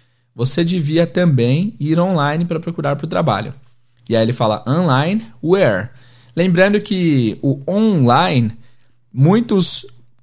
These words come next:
muitos americanos, muitas pessoas nativas vão falar un-, online, online. É estranho isso, mas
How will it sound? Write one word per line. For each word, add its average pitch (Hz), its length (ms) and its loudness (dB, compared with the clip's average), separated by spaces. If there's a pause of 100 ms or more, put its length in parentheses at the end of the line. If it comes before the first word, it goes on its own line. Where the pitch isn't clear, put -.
(120)
muitos 175 340 -2
americanos, 151 880 2
muitas 143 320 -2
pessoas 127 360 -2
nativas 131 420 -4
vão 147 120 -4
falar 139 320 -4
un-, 160 360 0 (200)
online, 113 500 0 (280)
online. 104 420 0 (560)
É 113 80 -2
estranho 131 400 -2
isso, 143 200 -4
mas 143 260 -4